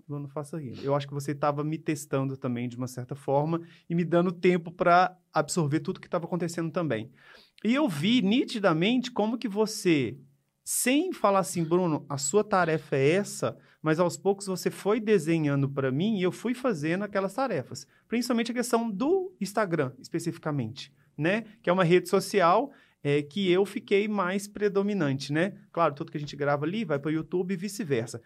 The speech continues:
Mas, ou seja, você desenhou pra mim algo... e eu, aos poucos eu fui entregando. E cada dia que passa, se pegar a, a, o Instagram, a minha carinha aparece muito mais do que você. E uma coisa que eu achei super bacana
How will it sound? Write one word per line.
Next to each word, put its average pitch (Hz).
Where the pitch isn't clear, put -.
Mas, 180
ou 214
seja, 135
você 202
desenhou 196
pra 220
mim 202
algo... 175
e 226
eu, 269
aos 202
poucos 208
eu 220
fui 214
entregando. 214
E 160
cada 208
dia 196
que 202
passa, 202
se -
pegar 160
a, 156
a, 127
o 151
Instagram, 170
a 247
minha 190
carinha 185
aparece 190
muito 226
mais 190
do 202
que 214
você. 190
E 185
uma 214
coisa 220
que 226
eu -
achei 208
super 233
bacana 170